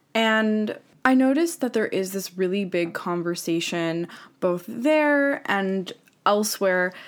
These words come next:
this sort of consensus that if you want to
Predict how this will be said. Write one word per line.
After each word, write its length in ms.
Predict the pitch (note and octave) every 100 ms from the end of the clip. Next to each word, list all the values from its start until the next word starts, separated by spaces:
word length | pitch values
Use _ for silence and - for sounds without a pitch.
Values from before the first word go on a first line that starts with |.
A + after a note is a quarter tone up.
| -
this 120 | A#3
sort 260 | - C#4+ C#4+
of 140 | C#4
consensus 880 | C#4 A3+ G#3 - F3+ F3+ A3+ A#3 - - -
that 560 | G3 G3 F3 - - -
if 360 | B3 B3+ - -
you 460 | G#3+ G#3 G3+ G3+ G3+
want 440 | F#3+ F#3 F3 -
to 540 | - F#3+ F3 E3+ F3